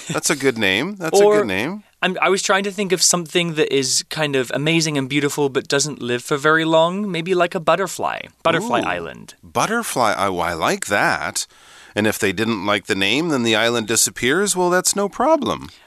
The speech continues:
Speaker 1: I'll
Speaker 2: How
Speaker 1: present
Speaker 2: about,
Speaker 1: it
Speaker 2: how about you use lava? I'm thinking of Lava Jima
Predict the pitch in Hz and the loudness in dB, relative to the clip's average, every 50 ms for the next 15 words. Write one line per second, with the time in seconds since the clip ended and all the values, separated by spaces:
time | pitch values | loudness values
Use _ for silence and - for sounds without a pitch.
0 | _ - 123 135 - - 156 170 165 208 196 185 156 147 135 151 147 151 151 131 | _ 0 0 0 0 2 2 4 4 4 4 4 2 2 0 2 4 2 2 2
1 | 131 131 123 120 123 131 131 120 - 117 113 110 120 127 131 135 131 127 135 135 | 2 2 2 4 4 4 4 2 0 0 2 4 4 6 6 6 4 4 4 4
2 | 135 123 - - - - - 101 107 110 104 - 123 120 110 - 120 110 107 101 | 4 2 0 -6 -14 -6 -2 -2 -2 -2 0 0 -2 -2 0 0 0 2 2 2
3 | 95 85 80 - _ - - 90 95 110 123 143 156 135 131 107 - - 104 107 | 0 -2 -4 -12 _ -12 -8 -4 0 2 2 2 2 2 0 -2 -2 -2 0 0
4 | 98 90 80 76 73 73 | 0 0 0 -2 -2 -6